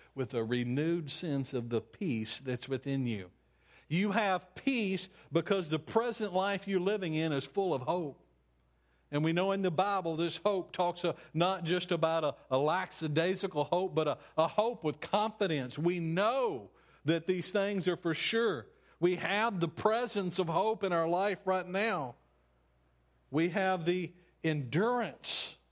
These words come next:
of that hope. We've gone through difficulty. God has proven himself tried and true, and he gives us the assurance of this hope of our salvation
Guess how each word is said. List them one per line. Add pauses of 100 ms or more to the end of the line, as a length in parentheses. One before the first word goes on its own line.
of
that
hope.
We've
gone
through
difficulty. (260)
God
has
proven
himself (180)
tried
and
true, (220)
and
he
gives
us
the
assurance
of
this
hope
of
our
salvation